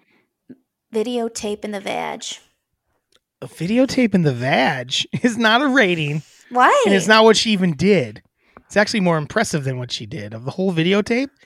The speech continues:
Speaker 2: she put, like, a tiny little, like, even that, like, the thing it was saved on was such a small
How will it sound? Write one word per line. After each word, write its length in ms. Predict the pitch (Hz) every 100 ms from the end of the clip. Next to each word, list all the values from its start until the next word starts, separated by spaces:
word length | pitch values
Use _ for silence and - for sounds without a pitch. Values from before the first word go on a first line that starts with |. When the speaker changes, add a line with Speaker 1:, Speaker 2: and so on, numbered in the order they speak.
| _
Speaker 2:
she 160 | - 220
put, 140 | 285
like, 120 | 254
a 60 | 196
tiny 420 | - - 196 202
little, 300 | 196 190 180
like, 300 | 175 156 - _ _ _ _ _ -
even 240 | 220 254 240
that, 240 | 226 277
like, 180 | 180 175
the 80 | 175
thing 180 | 175 190
it 60 |
was 140 | 220 -
saved 300 | 170 156 202
on 120 | 214
was 120 | 170
such 180 | 180 -
a 60 |
small 720 | 175 - 160 143 147 160 165